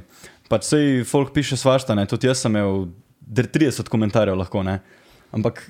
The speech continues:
tudi iz vidika organizatorja, ke mi delamo, na koncu pride vse tudi do tega, kaj se sploh da narediti, a ne.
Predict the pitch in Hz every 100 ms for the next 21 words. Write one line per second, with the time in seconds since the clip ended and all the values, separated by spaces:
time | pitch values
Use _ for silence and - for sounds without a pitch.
0 | - - 127 127 110 120 127 135 123 117
1 | 117 113 127 - 139 131 131 131 135 135
2 | 127 120 120 120 123 131 127 165 123 117
3 | 135 123 113 123 131 120 117 110 - 120
4 | - 120 - 110 117 117 107 101 - 90